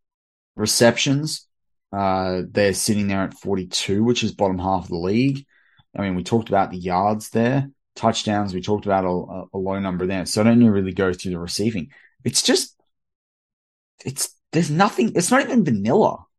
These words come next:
<laughs> It's like cardboard. Um, it, it, it's really <laughs> hard to, like, ass-, like, to be able to even talk about it, really. If you look at the passing chart,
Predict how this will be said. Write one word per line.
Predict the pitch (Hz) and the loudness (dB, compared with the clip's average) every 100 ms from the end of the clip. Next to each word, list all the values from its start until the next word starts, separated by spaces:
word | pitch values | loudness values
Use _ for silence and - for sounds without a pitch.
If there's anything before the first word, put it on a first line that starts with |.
| _ - | _ -18
<laughs> | - _ - | -18 _ 0
It's | 220 - 185 | 2 2 4
like | 202 240 - _ _ _ _ _ | 4 4 0 _ _ _ _ _
cardboard. | - 131 160 196 147 - - - - _ _ _ - | 0 6 8 6 2 -12 -18 -18 -20 _ _ _ -8
Um, | 113 113 107 98 92 87 78 78 - | -4 -2 -2 -2 -6 -8 -12 -12 -10
it, | 135 127 | -6 -2
it, | 123 - - - | -2 -4 -20 -18
it's | 113 - | -14 -4
really | 135 196 254 381 | 0 2 2 0
<laughs> | - - | -2 -6
hard | - 131 - - 143 - 117 - - - - - | 0 0 0 2 2 2 -2 -4 -10 -20 -20 -6
to, | - - | 0 2
like, | 123 135 113 - _ _ _ | 2 2 0 -2 _ _ _
ass-, | 113 - - | 0 0 2
like, | 123 110 - 92 117 90 | 2 2 0 -10 -10 -2
to | 127 113 104 101 101 | 6 8 8 6 2
be | 90 107 | 2 4
able | 107 | 4
to | 104 | 2
even | 95 90 | -2 -6
talk | - 127 - | -4 -4 0
about | - 62 55 | 2 2 0
it, | |
really. | - 120 151 95 - - - _ | -2 0 2 -2 -8 -18 -20 _
If | 135 151 | -2 6
you | 180 | 8
look | 202 | 8
at | 165 | 4
the | |
passing | 135 120 117 135 156 | 4 6 6 6 0
chart, | 151 151 139 196 | -2 2 4 2